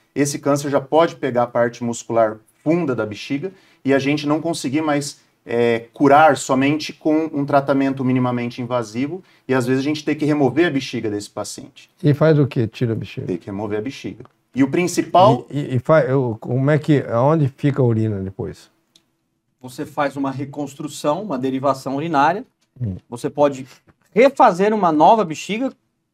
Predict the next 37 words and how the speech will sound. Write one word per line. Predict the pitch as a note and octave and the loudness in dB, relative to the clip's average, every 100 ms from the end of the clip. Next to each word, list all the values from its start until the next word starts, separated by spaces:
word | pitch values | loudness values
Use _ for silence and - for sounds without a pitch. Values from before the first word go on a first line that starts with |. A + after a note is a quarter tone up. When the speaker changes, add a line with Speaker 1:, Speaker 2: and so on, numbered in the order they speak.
| _ | _
Speaker 3:
Você | - | -10
pode | B2+ C#3 C#3 C3+ | -4 -2 -4 -6
pegar | D#3+ C#3 C#3 | -4 2 6
a | |
alça | C3+ D#3+ D3 G3 | 8 6 2 -4
do | E3 | -4
intestino, | E3 D3+ - - E3+ | -4 -6 -6 -8 -8
o | A3+ | -6
próprio | - F#3 G#3+ | 2 2 2
intestino. | G3 D#3+ - - D#3 | -4 -6 -6 -8 0
Speaker 2:
Mas | C3 | 2
de | B2 | 4
adulto | B2 G#2 F3 F3+ | 2 2 0 0
faz | - A#2+ G#2 | -2 -2 -2
isso? | G3 - _ | -4 -6 _
Speaker 3:
O, | A#2 - | -12 -10
o | C#3 | -6
intestino | C#3 D3+ - D#3 | -4 -4 -4 -2
da | D3 | 0
própria | C3 A#2+ A2 C#3 | 2 0 -2 -2
pessoa. | G#3+ - A#3 D3+ _ _ _ _ _ _ _ - | -6 -4 -4 -6 _ _ _ _ _ _ _ -8
E | B2 | -6
Speaker 2:
Hum. | G2+ | 0
Speaker 3:
refazer | F#3+ A3 F3+ F3 | 2 4 4 4
uma | E3+ | 0
bexiga, | C#3 - F#3+ A3 | 0 -4 -4 -4
que | E3+ | -2
é | |
o | D3+ | -2
que | |
a | C#3+ | -4
gente | C#3 | -6
chama | D3+ D3 | -4 -4
de | C3 | -2
neobexiga | B2+ D3+ E3+ C3 - F3 F3 | 0 2 0 -4 -8 -4 -2
ortostática, | C#3+ A#2+ - C#3+ F#3+ - C#3+ | -2 -4 -6 -2 -2 -4 -8
ortotópica. | C3+ B2 C3+ D#3 - _ | -6 -2 0 0 -2 _